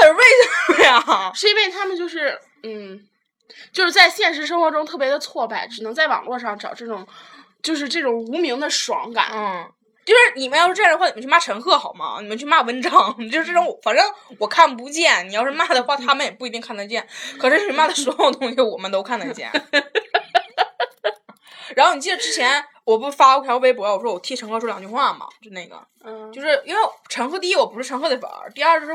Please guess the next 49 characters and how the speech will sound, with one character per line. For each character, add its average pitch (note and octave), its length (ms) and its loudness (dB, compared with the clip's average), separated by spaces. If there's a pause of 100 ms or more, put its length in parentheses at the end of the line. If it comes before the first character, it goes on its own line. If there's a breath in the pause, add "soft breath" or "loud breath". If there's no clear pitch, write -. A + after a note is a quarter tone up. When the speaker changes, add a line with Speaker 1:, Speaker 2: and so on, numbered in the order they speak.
(160)
Speaker 1:
我 F3 240 -2 (160)
不 F4 120 -8
喜 - 200 -6
欢 A3 240 -2
就 A3+ 80 -10
是 A#3 160 -10
大 B3 140 -4
家 A#3+ 160 2
就 A#3+ 60 -12
是 A#3+ 180 -4 (240 loud breath)
骂 B3+ 220 0
说 A3+ 100 -8
什 A3 80 -6
么 A#3 100 -8
陈 A3 200 -12
赫 A#3+ 120 -8
就 A3+ 80 -10
是 A3 140 -8
什 A3 100 -14
么 G3 80 -14
又 A#3 120 -10
骚 G3 340 -6
啥 F#3 160 -6
的， F#3 80 -12 (320 loud breath)
因 F4 80 -6
为 G#4+ 80 2
我 B3 80 2
合 A3 180 -4
计 C#4 80 -6
就 F4 80 -6
是 F4 140 -8
陈 A3+ 180 -8
赫 C#4+ 120 -6
就 D#4 80 -10
是 D#4+ 80 -8
操 F#4 200 -6
逼 C#4+ 120 -6
也 C#4 100 0
没 G3+ 80 -8
用 C4 140 -6
你 A#3 100 -12
家 F3 140 -4
避 F#3 100 -12
孕 F3 120 -14
套， E3 240 -8
你 A#3 100 -10
知 A#3+ 100 -6
道 G#3+ 80 -6
吗？ G#3+ 300 -6